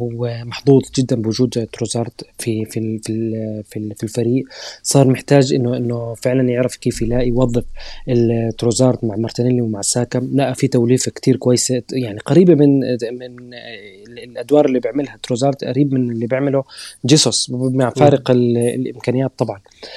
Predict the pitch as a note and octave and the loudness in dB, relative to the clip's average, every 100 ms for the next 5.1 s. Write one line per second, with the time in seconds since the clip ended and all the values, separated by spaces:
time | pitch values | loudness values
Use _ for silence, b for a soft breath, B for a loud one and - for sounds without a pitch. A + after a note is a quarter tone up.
0 | B B D#3 D3+ C3+ C#3+ E3 D#3+ D3+ C3+ | B B 4 6 8 8 8 6 6 4
1 | C3 B2+ C3 - C3+ A#2+ - B2+ A#2+ A#2+ | 4 0 -2 0 0 0 0 2 2 0
2 | A#2 B2 A#2+ - A#2 A2+ A#2+ B2 C3 C3+ | 0 0 -2 -4 -2 -2 -2 -2 -2 0
3 | B2 D3 C#3 C#3+ C#3 C3 C3 B2+ B2+ B2 | 4 4 4 2 4 4 2 2 2 4
4 | D3 - C#3 D3+ - C3 A#2 C3+ C3+ C#3+ | 4 4 4 4 4 0 4 4 6 6
5 | A#2+ | 4